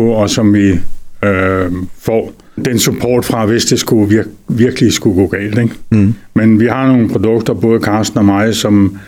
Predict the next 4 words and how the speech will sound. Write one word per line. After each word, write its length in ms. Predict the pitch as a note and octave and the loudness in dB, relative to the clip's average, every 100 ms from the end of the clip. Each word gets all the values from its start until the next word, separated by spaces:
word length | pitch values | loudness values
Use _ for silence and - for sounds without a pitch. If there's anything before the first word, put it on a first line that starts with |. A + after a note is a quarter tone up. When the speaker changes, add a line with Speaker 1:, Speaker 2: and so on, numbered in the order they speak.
| - - - | -20 -14 -6
Speaker 1:
øh, 840 | G#2+ G2+ F#2+ F#2+ F#2+ F#2+ F#2+ G2+ G2+ - - - | -2 0 2 0 0 0 0 0 -2 -8 -14 -8
er 180 | G#2+ A2 | -4 -2
stabile 640 | - G#2 A2 A#2 C3 B2+ A#2+ - - - _ | -2 -2 2 2 2 0 -4 -10 -18 -20 _
og 920 | - G#2+ G#2 G2+ G2 G2 G2 G2 G2 | -2 0 2 2 2 2 0 0 -2